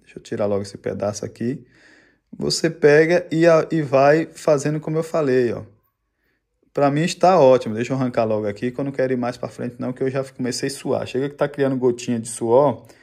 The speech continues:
que eu tenho fobia de mexer nas minhas unhas.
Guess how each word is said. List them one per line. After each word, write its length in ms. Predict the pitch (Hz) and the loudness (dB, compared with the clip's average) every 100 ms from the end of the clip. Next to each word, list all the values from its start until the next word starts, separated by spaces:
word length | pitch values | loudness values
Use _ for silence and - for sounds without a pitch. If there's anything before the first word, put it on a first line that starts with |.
| _ _ _ _ _ _ | _ _ _ _ _ _
que 80 | |
eu 80 | 123 | -6
tenho 320 | 123 135 123 | -2 -2 -4
fobia 580 | 117 - 147 135 127 139 | -8 -2 0 0 2 2
de 100 | 139 | 2
mexer 300 | 143 135 143 | 0 0 0
nas 120 | 139 | -2
minhas 320 | 139 147 123 104 | 0 0 -2 -2
unhas. 320 | 117 113 | -2 -2